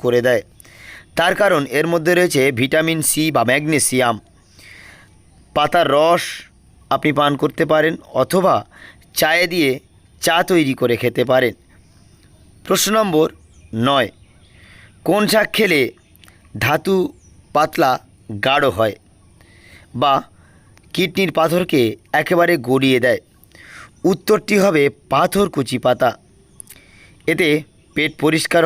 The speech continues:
হয়, ডায়রিয়াও কমে, জ্বরও কমে, ধাতুও গাঢ় করে, এমনকি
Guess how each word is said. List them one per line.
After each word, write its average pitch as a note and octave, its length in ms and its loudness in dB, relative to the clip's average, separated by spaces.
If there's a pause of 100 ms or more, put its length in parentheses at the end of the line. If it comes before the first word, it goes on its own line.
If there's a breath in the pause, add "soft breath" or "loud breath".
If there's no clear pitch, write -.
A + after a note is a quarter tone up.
হয়, E3 260 2 (120)
ডায়রিয়াও D3+ 500 2
কমে, E3 260 0 (220)
জ্বরও D#3 380 2
কমে, D#3+ 240 0 (200)
ধাতুও F3 420 -2
গাঢ় B2 260 2
করে, B2+ 160 0 (880 loud breath)
এমনকি F3+ 360 0